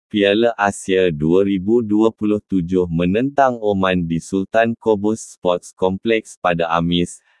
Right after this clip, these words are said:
dua puluh satu Mac dua puluh dua puluh empat, jam sepuluh malam, persamaan dua pagi Jumaat,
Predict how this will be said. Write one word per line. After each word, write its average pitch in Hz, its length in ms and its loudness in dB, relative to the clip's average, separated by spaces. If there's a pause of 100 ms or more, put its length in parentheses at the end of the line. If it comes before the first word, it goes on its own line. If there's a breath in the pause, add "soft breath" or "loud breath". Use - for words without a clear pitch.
dua 95 400 2
puluh 117 320 -2
satu 107 400 -2
Mac 90 400 -2
dua 104 320 0
puluh 120 240 -2
dua 101 400 0
puluh 98 240 -2
empat, 95 560 -2 (320)
jam 113 480 0
sepuluh 113 560 -2
malam, 82 560 0 (360)
persamaan 95 800 0
dua 104 240 2
pagi 101 320 -2
Jumaat, 87 560 0